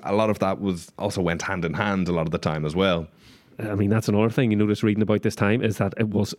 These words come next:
Speaker 2: an incredibly violent time, like, on the streets. And a lot of this was down to the increasing gaps between this, the growing working class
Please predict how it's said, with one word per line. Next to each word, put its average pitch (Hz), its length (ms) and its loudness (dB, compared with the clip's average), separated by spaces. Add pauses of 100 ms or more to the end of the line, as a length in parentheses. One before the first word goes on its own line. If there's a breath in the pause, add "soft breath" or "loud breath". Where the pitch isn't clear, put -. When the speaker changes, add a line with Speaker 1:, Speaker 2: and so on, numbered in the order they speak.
Speaker 2:
an - 100 -2
incredibly 110 600 2
violent 113 680 0
time, 131 400 2
like, - 240 0
on 120 200 4
the 107 80 0
streets. - 560 -2 (420 loud breath)
And 120 480 2 (320)
a 113 140 2
lot 110 180 4
of 110 80 0
this 110 160 0
was 110 100 2
down 117 300 2
to 123 340 2
the 127 220 0
increasing 123 540 2
gaps 110 360 0
between 127 440 2
this, - 280 0 (120)
the 117 120 2
growing 120 520 2
working 107 320 0
class 117 320 2